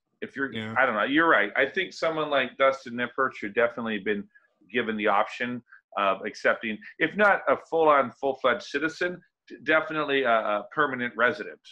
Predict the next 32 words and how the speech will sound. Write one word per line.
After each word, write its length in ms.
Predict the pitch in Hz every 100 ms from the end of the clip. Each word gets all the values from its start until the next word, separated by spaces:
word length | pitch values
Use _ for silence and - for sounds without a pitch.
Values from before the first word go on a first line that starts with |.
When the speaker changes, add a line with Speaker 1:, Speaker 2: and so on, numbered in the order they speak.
| -
Speaker 1:
Uh, 100 | 98
you 100 | 104
know, 120 | 104 104
he 100 | 117
was, 180 | 104 - - - 104
uh, 140 | 101
married 320 | 110 127 135 131
to 80 | 135
Speaker 2:
Or, 60 |
Speaker 1:
a 60 | 127
Korean 360 | - - 196
Speaker 2:
or 60 | 120
an 60 | 123
exemption 260 | 175 165
Speaker 1:
national. 220 | 117 120
Speaker 2:
under 180 | 139 131
the 60 | 123
K 180 | - 123
B 140 | 113
O 80 | 110
rules. 440 | 117 104 92 -
Like, 220 | 127 123 - -
they 300 | 143 160 160
Speaker 1:
Sure, 140 | 196
Speaker 2:
have 160 | 143 -
the 80 | 127
Speaker 1:
sure. 120 | 147
Speaker 2:
power 200 | 127 113
to 200 | - 120
make 240 | 117 110
that 160 | 113 107
amendment. 460 | 113 104 95 92